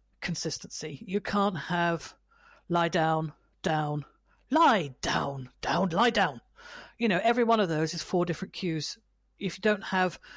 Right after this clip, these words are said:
delivery consistency, you are very limited by the amount of cues you can ever use, just as equally as there's six people in the family that are going to say the dog's name,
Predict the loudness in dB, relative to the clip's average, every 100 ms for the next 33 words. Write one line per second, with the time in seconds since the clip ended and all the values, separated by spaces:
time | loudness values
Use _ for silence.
0 | -20 -18 -6 0 2 2 -2 -4 -4 -6
1 | -6 -10 -10 -10 -8 -8 -2 -2 0 -2
2 | 0 -2 -4 -6 -10 -8 -4 -4 -4 -6
3 | -8 -12 -10 -10 -10 -8 -8 -6 -4 -4
4 | -6 -14 _ -20 -20 -20 _ -16 -8 -4
5 | -2 -2 0 -2 -2 -4 -4 -6 -4 -4
6 | -2 -2 0 0 2 -2 -4 -6 -4 -4
7 | -4 -2 -2 -2 -4 -2 0 0 -2 -8